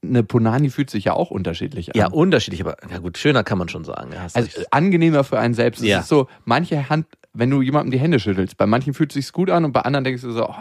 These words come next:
Speaker 1: was für ein lascher Griff. Oder
Speaker 2: Ja, stimmt.
Speaker 1: genau so einen laschen Griff haben auch manche Punanis und manche Punanis haben zu festen Griff. Und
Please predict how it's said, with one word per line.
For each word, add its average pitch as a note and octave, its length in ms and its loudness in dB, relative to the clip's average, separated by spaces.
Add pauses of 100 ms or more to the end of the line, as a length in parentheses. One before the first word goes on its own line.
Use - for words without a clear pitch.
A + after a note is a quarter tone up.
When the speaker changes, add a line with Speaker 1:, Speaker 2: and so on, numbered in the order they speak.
(260)
Speaker 1:
was A2+ 160 -8
für - 80 -6
ein G2+ 60 -2
lascher G#2 320 -2
Griff. A#2+ 280 -4
Oder F2+ 100 0
Speaker 2:
Ja, G2 140 2
stimmt. - 420 -12
Speaker 1:
genau C3 280 4
so D3+ 80 2
einen C#3 80 2
laschen C#3 260 2
Griff C#3+ 200 -2 (220)
haben C#3+ 100 2
auch B2+ 160 0
manche C#3 220 2
Punanis D3 460 0
und G#2+ 60 -2
manche A#2 260 2
Punanis B2 400 0
haben A#2+ 160 0
zu - 120 -8
festen - 380 -2
Griff. A2 200 0
Und G#2+ 180 0